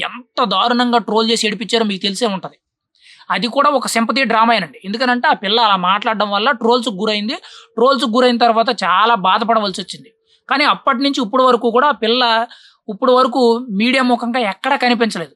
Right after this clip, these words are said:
అలాంటి వాళ్ళు ఎంతమందో అయిపోయారు. ఇంకొక ఎగ్జాంపుల్ చూసుకుంటే గతంలో జగన్మోహన్ రెడ్డి ఇళ్ల పట్టాలు ఇచ్చినప్పుడు తెనాలి నియోజకవర్గానికి సంబంధించి గీతాంజలి అనే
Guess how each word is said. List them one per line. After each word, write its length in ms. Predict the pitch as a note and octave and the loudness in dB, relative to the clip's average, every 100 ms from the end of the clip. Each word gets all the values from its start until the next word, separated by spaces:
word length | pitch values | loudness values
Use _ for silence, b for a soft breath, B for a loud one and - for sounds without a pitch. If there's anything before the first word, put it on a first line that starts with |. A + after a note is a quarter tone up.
| _ G3 | _ -2
అలాంటి 280 | A3+ B3 | 0 2
వాళ్ళు 260 | B3 C#4+ C#4+ B3+ G3+ | 4 4 4 2 0
ఎంతమందో 460 | F#3+ A3 C#4 C4+ D4+ | -4 -2 -2 2 2
అయిపోయారు. 460 | A3+ G#3+ F#3 - _ _ _ | 2 0 -4 -6 _ _ _
ఇంకొక 260 | B3 C4+ B3+ | -6 -2 0
ఎగ్జాంపుల్ 400 | A3+ B3 A#3+ A#3 | 0 2 2 2
చూసుకుంటే 340 | G#3 - G#3 B3+ | 0 -4 -4 -2
గతంలో 440 | G#3 G3 B3+ C4 A#3 | -2 0 0 2 2
జగన్మోహన్ 540 | G3 G3+ A#3+ A#3+ A3+ | 0 -2 0 0 0
రెడ్డి 220 | A3 F#3+ | 0 -2
ఇళ్ల 240 | B3 G3 A3+ | -2 0 0
పట్టాలు 340 | A#3 A3+ G#3+ | 0 0 -2
ఇచ్చినప్పుడు 380 | F#3+ G3+ F3+ B3 | -4 -6 -4 -6
తెనాలి 440 | A#3 G3 G#3+ A3+ | -4 -2 0 0
నియోజకవర్గానికి 600 | G#3 G3+ F#3 G3+ F#3 F#3+ F#3 | -2 -4 -2 -4 -4 -6 -4
సంబంధించి 520 | F#3 F#3 F#3 E3+ C#4 | -4 -4 -4 -8 -8
గీతాంజలి 600 | A#3 G3 G3+ A3 G#3 G3+ | -6 -6 -2 -4 -2 -4
అనే 180 | F#3+ | -4